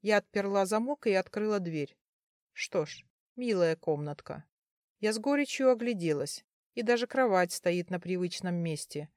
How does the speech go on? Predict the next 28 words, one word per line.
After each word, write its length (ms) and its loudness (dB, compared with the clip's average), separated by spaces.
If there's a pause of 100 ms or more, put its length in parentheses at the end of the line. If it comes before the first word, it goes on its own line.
(260)
в 80 -14
стенной 540 0
нише. 460 -2 (600)
И 60 -6
балкон 500 4
тоже 300 0
выходит 520 -2
на 80 -2
юг. 360 -4 (760)
Никогда 540 4
бы 100 -4
не 120 -6
подумала, 540 -2
что 220 -10
затаскую 580 -4
по 180 -2
дому. 380 -6 (1000)
Я 180 2
прошлась 420 0
по 140 -2
комнате, 600 -4
скользнув 580 -4
ладонью 480 0
по 160 0
тумбочке, 720 -8 (240)
шкафу, 640 -2 (280)
спинке 500 -6
кровати, 680 -2